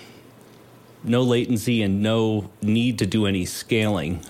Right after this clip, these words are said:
other than that. Oh, let's see. A little bit of color. Let's add some color. There we go. So tha-, that's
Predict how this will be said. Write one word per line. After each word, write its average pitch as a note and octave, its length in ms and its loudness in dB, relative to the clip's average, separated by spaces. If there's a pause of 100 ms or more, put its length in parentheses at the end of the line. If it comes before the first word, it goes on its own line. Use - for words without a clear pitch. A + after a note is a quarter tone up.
(100)
other G2 280 2
than F2 180 -4
that. - 420 -8 (2250)
Oh, B2 320 2
let's A2 260 0
see. F#2 460 -2 (840)
A A2+ 40 2
little A#2 160 2
bit F#2+ 120 2
of F2+ 140 -4
color. F#2 400 -2
Let's A#2 240 -2
add A#2 160 0
some G2 180 -4
color. F2 360 -2
There B2+ 260 0
we G#2+ 120 0
go. F2 260 -2 (540)
So G#2+ 360 0
tha-, B2 220 -2
that's C3+ 380 -2